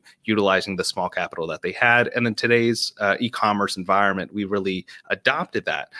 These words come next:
uh, and really got used to that. Uh, and so as we saw Amazon grow over the past, you know, decade, particularly as it went from more of the F B M to this F B A model, uh, we have seen a lot of struggles, believe it or not. Um, even with, you know, the, the nine, uh,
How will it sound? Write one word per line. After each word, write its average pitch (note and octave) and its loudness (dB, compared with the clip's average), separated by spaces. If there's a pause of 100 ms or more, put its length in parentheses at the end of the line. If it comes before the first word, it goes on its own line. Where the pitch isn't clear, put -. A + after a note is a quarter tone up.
(180)
uh, G#2 4
and G#2+ 0
really A2+ 2
got G#2 0
used D#3 -4
to G2 -2
that. B1+ -8 (360)
Uh, G2 2
and A2 0
so B2 4
as A#2 4
we A#2 0
saw G#2 2
Amazon F#2 -4
grow A#2+ 4
over F2+ 0
the F2+ -4
past, - -4 (340)
you F#2+ -4
know, E2 -4 (100)
decade, G2 0 (160)
particularly G2+ 0
as F#2 0
it - -4
went - -6
from G2 0
more F#2+ 0
of F2+ -6
the - -4
F G2+ -2
B G2+ -2
M G2 0
to - -12
this F#2 -6
F - -6
B F#2 0
A A2 0
model, D2+ -8 (400)
uh, G2 2
we A2 0
have G#2 2
seen G#2 -4
a G2+ -2
lot G2 2
of F#2 -2
struggles, - -4
believe B2+ 4
it B2 2
or A#2 6
not. F#2 -2 (320)
Um, G2 2
even A#2 2
with, A2+ 4
you A#2 2
know, G#2+ 6
the, G2 2
the G2 2
nine, G#2 2 (180)
uh, G2 4